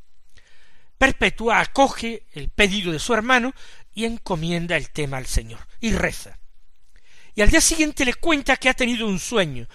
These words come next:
que ella considera profético y revelador. Ella misma lo escribe así: "Subía por una alta y estrecha escalera de oro,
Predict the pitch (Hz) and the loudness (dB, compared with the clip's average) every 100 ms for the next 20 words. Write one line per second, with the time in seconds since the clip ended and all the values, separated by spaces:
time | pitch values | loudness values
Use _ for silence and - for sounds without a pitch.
0 | - - - 165 160 196 175 196 165 165 | -12 -12 -6 -2 -2 -4 -4 -4 -4 -6
1 | - - 214 - 240 254 240 226 208 160 | -8 -8 -8 0 0 0 -4 -4 -4 0
2 | 175 143 131 113 - - - - - - | -2 -2 -6 -8 -14 -14 -16 -14 -16 -8
3 | 185 214 220 233 233 214 - - - - | 0 2 2 0 2 2 2 -10 -16 -8
4 | 170 - - - 220 196 156 - - 147 | -6 -2 0 0 0 0 -2 -4 -4 -6
5 | - - - - - - - 214 233 311 | -10 -14 -14 -14 -14 -12 -4 -2 6 6
6 | 262 254 233 220 240 - 208 190 156 - | 6 2 6 8 8 6 2 2 2 2
7 | - 220 - 175 - - 156 175 165 139 | 2 0 4 4 4 0 0 2 2 0
8 | 156 156 120 | -2 -2 -4